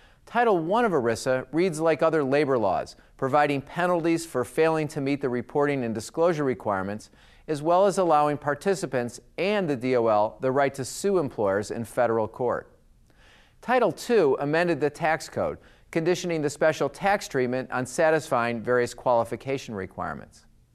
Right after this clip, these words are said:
Title Three divides responsibility among the federal regulators,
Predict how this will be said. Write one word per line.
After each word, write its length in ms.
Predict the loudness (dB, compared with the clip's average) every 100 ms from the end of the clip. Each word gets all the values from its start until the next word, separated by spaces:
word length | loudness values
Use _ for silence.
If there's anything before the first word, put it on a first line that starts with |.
| -20 -20 -20 -20 -20 -2
Title 280 | 2 4 2
Three 260 | 0 2
divides 480 | 2 4 4 4 0
responsibility 840 | -4 -2 0 0 -2 0 2 2
among 280 | 0 -2 -2
the 80 | -4
federal 460 | 0 2 4 2 2
regulators, 720 | 2 4 2 2 2 -2 -4